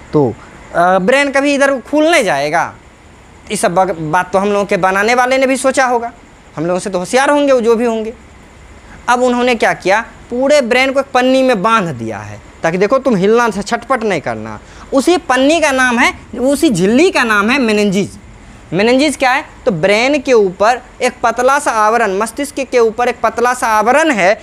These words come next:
जो मस्तिष्क को बांधे रखता है, उसी आवरण को meninges कहते हैं।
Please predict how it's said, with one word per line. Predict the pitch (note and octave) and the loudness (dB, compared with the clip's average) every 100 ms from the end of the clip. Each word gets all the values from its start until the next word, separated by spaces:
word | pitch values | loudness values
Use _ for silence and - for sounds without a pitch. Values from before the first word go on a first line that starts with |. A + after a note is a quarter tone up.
| - | -8
जो | F3+ | -2
मस्तिष्क | G#3+ A3 A3 C4+ C4 | -2 -2 -8 -8 -6
को | A#3+ | -4
बांधे | G3 F#3 G#3+ A3+ F4 | -2 0 0 2 2
रखता | B3+ - E3+ | 0 -2 0
है, | F3+ D4 - - | 0 -2 -8 -8
उसी | C4+ B3+ D#4 | -6 -2 0
आवरण | B3+ G#3+ G#3 | 2 0 -2
को | G3 C#4+ D#4+ - | -2 -2 -2 -6
meninges | F3+ A#3 C#4 C#4 C4 G#3 | 0 2 4 4 2 0
कहते | D3 A#2+ - A2+ | -4 -8 -10 -12
हैं। | G#2+ | -12